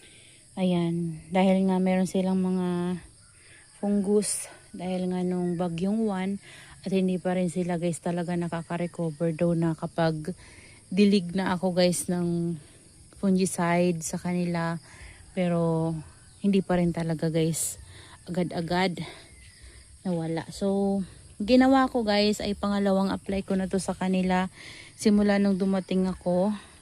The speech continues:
after ng bagyong Juan. And ngayon, siguro mga ilang araw na rin ang nakalipas, pero hindi pa rin nag-stop yung pagmamashi nung mga leaves nila, naglalaglagan pa rin.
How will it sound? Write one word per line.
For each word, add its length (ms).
after 400
ng 240
bagyong 640
Juan. 480
And 480
ngayon, 480
siguro 320
mga 480
ilang 160
araw 320
na 160
rin 160
ang 160
nakalipas, 800
pero 320
hindi 320
pa 80
rin 240
nag-stop 480
yung 640
pagmamashi 880
nung 160
mga 240
leaves 240
nila, 240
naglalaglagan 960
pa 160
rin. 400